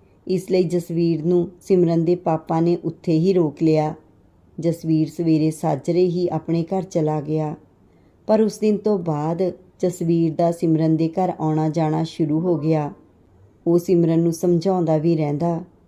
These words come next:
ਸਿਮਰਨ ਪਿਛਲੀਆਂ ਗੱਲਾਂ ਭੁੱਲ ਕੇ ਆਪਣੀ ਅੱਗੇ ਦੀ ਪੜ੍ਹਾਈ ਲਿਖਾਈ ਵਿੱਚ ਰੁੱਝ ਗਈ।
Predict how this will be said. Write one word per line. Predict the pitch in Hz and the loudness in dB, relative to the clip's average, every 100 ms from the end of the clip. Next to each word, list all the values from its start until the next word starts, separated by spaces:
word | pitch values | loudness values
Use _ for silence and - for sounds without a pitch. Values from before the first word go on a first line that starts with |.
| _ _ _ _ | _ _ _ _
ਸਿਮਰਨ | - 214 208 208 208 | -4 0 2 2 0
ਪਿਛਲੀਆਂ | 202 175 180 180 | -2 -2 0 2
ਗੱਲਾਂ | 175 175 175 175 | 2 2 2 0
ਭੁੱਲ | 190 190 | 0 0
ਕੇ | 165 175 170 170 - _ _ | 0 2 2 0 -12 _ _
ਆਪਣੀ | 170 170 180 180 175 | -4 0 2 2 0
ਅੱਗੇ | 160 147 170 | -2 0 2
ਦੀ | 170 | 0
ਪੜ੍ਹਾਈ | 175 190 190 180 | -2 0 2 2
ਲਿਖਾਈ | 165 175 165 165 | 0 -2 0 2
ਵਿੱਚ | 165 165 | 0 0
ਰੁੱਝ | 156 139 - | -2 -2 -4
ਗਈ। | 160 175 151 | -2 0 -2